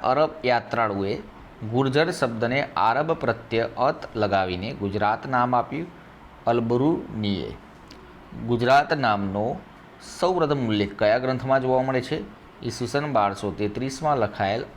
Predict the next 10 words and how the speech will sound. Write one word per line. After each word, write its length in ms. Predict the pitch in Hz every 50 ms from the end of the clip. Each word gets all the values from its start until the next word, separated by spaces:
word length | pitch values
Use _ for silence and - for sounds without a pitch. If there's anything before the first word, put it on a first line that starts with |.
| - -
આબુરાસમાં. 920 | - 92 101 101 104 101 98 90 78 76 - - - - - - - - - - - - - - - - - - - - - - - - - - - -
પંદરમી 500 | 120 135 147 160 170 190 208 202 208 196
સદીમાં 480 | - 147 139 139 147 151 151 151 147
રચાયેલ 440 | 139 120 - - 113 110 110 113 113 113 -
કયા 240 | 127 131 143 139
ગ્રંથમાં 500 | 131 117 110 104 101 101 104 104 104 107
ગુજરાત 460 | 104 113 107 117 117 120 131 143 - 147
નામ 320 | 127 113 110 110 113 -
ઉલ્લેખાયું 640 | - 113 127 127 139 131 131 - 107 95 95 95 95
છે? 220 | - - 92 -